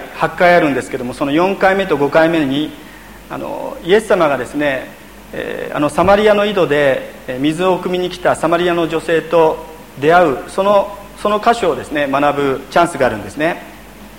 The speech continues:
で、そのところを見ますと、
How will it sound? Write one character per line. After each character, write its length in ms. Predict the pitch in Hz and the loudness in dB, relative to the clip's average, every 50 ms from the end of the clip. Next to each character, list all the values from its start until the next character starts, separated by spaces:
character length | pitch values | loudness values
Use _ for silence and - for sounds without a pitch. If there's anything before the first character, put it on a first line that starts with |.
| - - - - - - - - - - - - - - - - - | -20 -20 -20 -20 -20 -20 -20 -20 -20 -20 -20 -20 -20 -20 -18 -10 -6
で、 80 | - | -4
そ 140 | 151 - 226 | 0 0 2
の 100 | 247 247 | 2 2
と 80 | 262 269 | 0 2
こ 120 | - 302 | 4 4
ろ 80 | 302 277 | 4 4
を 20 | |
見 100 | 214 190 | 4 4
ま 160 | 190 208 220 | 4 4 4
す 80 | 208 - - | 4 2 2
と、 500 | 196 185 185 180 156 139 - - - - | 4 6 8 8 8 6 4 0 -6 -8